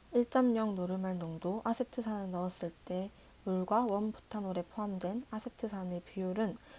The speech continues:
같은 거, 같을 것으로 예상되지만 실험에서는 차이가 났습니다. 이에 대한 오차 원인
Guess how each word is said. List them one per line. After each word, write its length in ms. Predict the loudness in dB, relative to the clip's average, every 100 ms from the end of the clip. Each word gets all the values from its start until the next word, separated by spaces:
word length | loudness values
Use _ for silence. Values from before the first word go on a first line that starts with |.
| -20 -20 -20
같은 640 | -10 -10 -2 4 6 6 4
거, 200 | 0 -4 -6
같을 340 | -4 4 6
것으로 420 | 6 0 -2 0
예상되지만 640 | 0 -2 -2 -4 -4 -4 -4
실험에서는 640 | -2 2 4 4 0 -4
차이가 380 | -4 0 2 2
났습니다. 640 | -2 -4 -6 -6 -4 -6 -8 -18 -20 -20 -20 -20 -20 -20 -20 -20 -20 -20 -20 -20 -20 -20 -20 -20 -20 -20 -20 -20 -20 -20 -20 -20 -20 -20 -20 -20 -20 -20 -20 -6
이에 200 | 8 8
대한 340 | 8 4 -4 -4
오차 320 | -6 -4 0
원인 280 | 2 2 -2